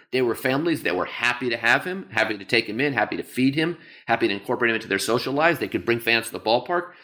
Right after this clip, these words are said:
So it became more global. And then, and then to, to go back earlier, you know, Ozzie Virgil Senior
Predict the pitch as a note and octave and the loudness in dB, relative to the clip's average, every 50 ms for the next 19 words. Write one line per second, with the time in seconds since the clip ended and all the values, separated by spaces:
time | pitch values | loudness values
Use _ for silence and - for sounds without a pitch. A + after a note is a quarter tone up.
0 | - - _ - - F#3 F3 D#3+ E3 D#3 D#3 D#3 - - F#3 F3+ F#3+ F3+ E3 D3 | -20 -20 _ -6 -2 0 0 0 0 -2 -2 -2 -2 -4 -2 -2 -2 0 0 0
1 | C#3 C3+ C3+ A#2+ A#2 A2 G2+ G2 B2+ F3+ - - - _ _ _ - - - _ | -2 -2 0 0 0 0 0 0 -2 -4 -4 -10 -20 _ _ _ -20 -20 -20 _
2 | _ _ _ _ C#3 D3 E3 E3+ D#3 C#3 - D3+ D3 D#3 D3+ C#3+ - D#3 C#3+ B2+ | _ _ _ _ 0 4 4 4 2 2 -2 0 0 0 0 0 -2 -4 -4 -4
3 | A#2+ - - D#3 D3 D3 C#3 C3+ - D#3 A3+ C4+ A#3 D3 G#2+ F#2+ A2+ C3+ - - | -4 -2 -2 0 2 2 0 0 0 -2 0 0 0 0 0 -2 -4 -6 -8 -18
4 | _ _ _ _ _ _ _ E3+ E3+ D3 - B2+ D#3+ E3 C3+ D3+ C#3+ - D3+ C#3+ | _ _ _ _ _ _ _ -2 0 0 2 2 2 2 2 0 0 2 0 0
5 | C3 B2 A#2 - - E3 F3+ F#3 D#3+ A#2+ F#2 G#2+ D#3+ E3 | 0 0 -2 0 2 2 4 4 4 2 2 2 0 -2